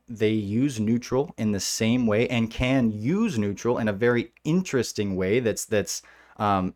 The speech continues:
th-, that's intriguing to watch and skillful for them to get through and manipulate, and that's all good. But when they get up close and they begin to play their game, I think that's where things kind of start to fall apart.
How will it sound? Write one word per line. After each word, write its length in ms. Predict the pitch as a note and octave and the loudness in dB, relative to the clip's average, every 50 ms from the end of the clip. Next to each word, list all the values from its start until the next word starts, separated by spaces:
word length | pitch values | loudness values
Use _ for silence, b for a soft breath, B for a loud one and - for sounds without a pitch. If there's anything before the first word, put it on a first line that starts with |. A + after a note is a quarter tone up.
| _ - | _ -4
th-, 160 | A2 G#2+ - | -4 -4 -4
that's 400 | G#2+ G2+ F#2+ - G#2 G#2 F#2+ - | -4 -8 -12 -10 -8 -6 -6 -4
intriguing 540 | - G2 F#2 - - B2 A#2+ B2 B2+ C3 C3+ C3+ | -4 -4 -4 -2 2 2 2 4 4 2 2 4
to 100 | - B2 | 2 2
watch 440 | G2 F#2+ F#2+ G2 A#2 D3 - - | 2 4 4 4 2 2 -2 -4
and 140 | G#2+ G2+ F#2+ | -4 -4 -2
skillful 680 | - - - - - A#2+ A#2 C3 C#3 - - B2 B2 C3 | -2 -2 -4 0 2 4 4 4 4 2 0 0 0 0
for 200 | - - A#2 G#2 | 0 0 2 2
them 180 | G#2+ A2 A#2 G#2+ | 4 4 2 2
to 100 | - G#2+ | 0 -2
get 260 | G2 F2+ A2 A2 - | 0 2 2 2 2
through 300 | - - - G#2+ A2+ C3+ | 0 -4 0 2 4 4
and 100 | C3 A2+ | 4 4
manipulate, 520 | G2+ G2 G2 G#2+ - - A#2 A2+ C3 - - | 2 0 -2 -2 -2 -2 0 2 2 2 0
and 100 | G2 F#2 | -2 -2
that's 200 | G2 B2 - - | -2 -2 0 2
all 160 | C#3+ B2+ A2+ | 2 2 2
good. 340 | F#2 G2+ F#2+ G2 A2 B2 - B B B B B B B | 2 0 2 2 2 0 -2 B B B B B B B
But 80 | C3 B2 | 2 4
when 160 | C#3 C#3+ D3 | 4 4 4
they 100 | D3 C#3 | 4 4
get 140 | C3 D#3 D#3+ | 4 4 4
up 160 | F3 E3+ - | 4 2 0
close 640 | - - E3+ D#3+ B2+ B2 C#3+ - - - - - _ _ _ _ _ - | -2 2 4 6 6 6 4 2 0 -4 -4 -8 _ _ _ _ _ -2
and 360 | A#2 A#2 A#2+ A#2+ A#2+ A#2+ A2+ | 2 2 4 4 4 4 4
they 100 | A#2 A#2+ | 4 2
begin 320 | A#2 B2 A#2 A2+ C3+ C#3+ | 2 2 0 2 2 2
to 80 | D3+ C#3+ | 0 -2
play 240 | - - B2+ C3 C3 | -2 2 4 4 6
their 140 | B2+ C3 A#2+ | 4 4 2
game, 480 | G#2+ A2 A2 G#2 G#2 G#2+ G#2+ A2 - - - | 2 2 2 2 2 2 2 0 -2 -2 -4
I 80 | G#2+ | -6
think 240 | - - C3 A2+ G#2+ G2 F#2 F#2+ | -2 -2 -2 -2 -2 -6 -8 0
that's 500 | G#2 B2 C3+ C#3+ D3 C#3 - - - - | 0 2 4 4 2 0 0 -4 -6 -6
where 460 | A2+ G2+ G#2+ A2 A2+ A2+ A2 A2 A2+ G#2+ | -4 2 4 4 6 6 6 6 4 2
things 420 | - - A#2+ A#2 A2+ A2+ A2 - | 0 -4 -2 0 2 0 0 -2
kind 300 | - - - A2+ A2 A2 | -4 -4 -2 0 0 0
of 100 | G#2 - | -2 -2
start 340 | - - A#2+ A2 G#2+ - - | -4 0 2 2 2 2 -2
to 580 | - - - A2 G#2+ G#2+ G#2 G2+ G2+ G2+ F#2 - b b b b b | -8 -4 -2 0 0 2 0 0 0 0 -2 -4 b b b b b
fall 320 | - - A#2 A2 A2 G#2+ | -4 0 2 4 4 2
apart. 420 | G2+ - - - F2 E2 - - | 2 0 0 -2 0 -2 -2 -8